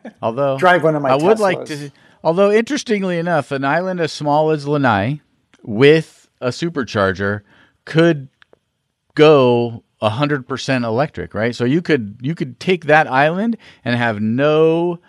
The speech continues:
Speaker 1: no gas cars on the entire island, and that would make it, A, much more peaceful,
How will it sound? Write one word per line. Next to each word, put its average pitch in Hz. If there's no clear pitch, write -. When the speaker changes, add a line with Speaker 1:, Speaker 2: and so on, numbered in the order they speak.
Speaker 1:
no 156
gas 139
cars 113
on 98
the 98
entire 117
island, 101
and 92
that 120
would 110
make 110
it, 104
A, 123
much 131
more 127
peaceful, 147